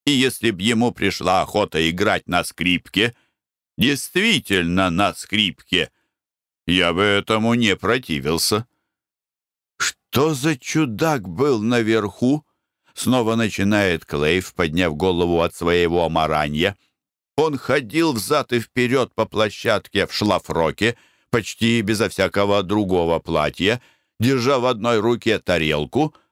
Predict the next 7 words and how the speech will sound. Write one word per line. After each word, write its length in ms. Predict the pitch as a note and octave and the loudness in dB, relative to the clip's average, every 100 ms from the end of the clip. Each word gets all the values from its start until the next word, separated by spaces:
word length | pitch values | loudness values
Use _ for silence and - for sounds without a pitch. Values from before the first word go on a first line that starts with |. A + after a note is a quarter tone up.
| _ | _
а 80 | - | -2
в 60 | A#2+ | 0
другой — 580 | B2+ C#3 A2+ C3+ C#3+ B2 | 0 0 2 0 0 -4
свиную 640 | - B2+ D3 D3+ D3 C3+ | -4 -2 0 0 0 0
котлету, 640 | A#2+ A2+ - C#3+ D3+ B2+ B2 | 0 -2 -2 -2 0 -2 -2
которую 640 | A#2+ - A#2+ A2 A2 G#2+ | -2 0 0 2 2 0
чавкал. 640 | G#2 F#2+ D#2 - E2+ D#2 | 0 -2 -2 -2 -2 -2